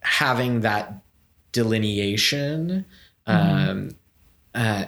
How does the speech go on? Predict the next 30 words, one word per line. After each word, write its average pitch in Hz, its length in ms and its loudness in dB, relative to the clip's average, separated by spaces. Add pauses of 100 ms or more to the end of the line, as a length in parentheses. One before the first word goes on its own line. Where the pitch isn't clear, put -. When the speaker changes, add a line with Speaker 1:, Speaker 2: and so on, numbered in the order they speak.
Speaker 1:
and 123 160 2
making 123 300 0
sure 113 280 2
that, 101 200 -2
like, 98 360 -6
any 139 220 0
time 113 320 0
that 98 100 -2
something 101 340 0
very 95 300 -2
bad 107 300 -2
happens 127 420 -4
to 151 140 -2
them, 151 460 -2 (300)
it's 117 140 0
friend 98 300 0
computer's 92 480 -4
fault. - 360 -8
It's - 200 -2
not 92 240 -4
your - 100 -8
fault. - 520 -12 (600)
Um, 95 400 -4
and 110 160 -2
trying 101 280 0
to 101 120 0
have 95 380 -2
that, 98 240 -2
like, 98 260 -6
remove, 104 880 -4